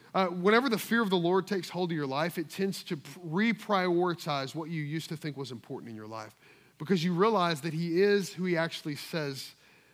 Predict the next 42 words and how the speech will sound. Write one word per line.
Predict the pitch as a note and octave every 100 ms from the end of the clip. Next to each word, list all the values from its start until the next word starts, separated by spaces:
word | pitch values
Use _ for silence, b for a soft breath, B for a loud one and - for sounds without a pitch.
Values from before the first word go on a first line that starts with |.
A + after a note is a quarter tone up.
| b
that | C#3
he | C#3
is. | B2+ G2 - - _ _ _ _ _ _ _ - -
Now, | F#3 G#3+ - F#3+
so | F#3 A#3+
what, | C4+ A3+
what | C4
else | C4
do | G#3
we | G3+
discover | E3 - F3 C#3+
here? | C3 G#2 b b b b b b b
Um, | F#3 F#3 E3+ -
well, | G3 A3+
I | G#3+
have | C4 F4
this | C#4+ -
feeling | - A3+ A#3+ A3 F#3+
that | F3+ F3+
the | F3
disciples | D#3+ - G#3 G#3+ F#3+ C#3+
really | D3+ G#3+ B3
just | F#3+ G3+ -
wanted | F3+ F#3+ F3+
to | F3
know | D#3+ D#3+
that | D3+ C3
Jesus | B2 D3+ C#3+ D#3 - - - -
was | C#3+ D3 B2
there | D#3+ D#3+
with | D3+ D3
them | E3 D#3
and | C#3+ C#3
he | C#3+
was | C3+ B2
with | D3+ C#3+
them | C#3 A#2
in | A2+
it. | G#2 _ b b b b b b b b
And | F#3+ G#3+
I | C4
don't, | C#4+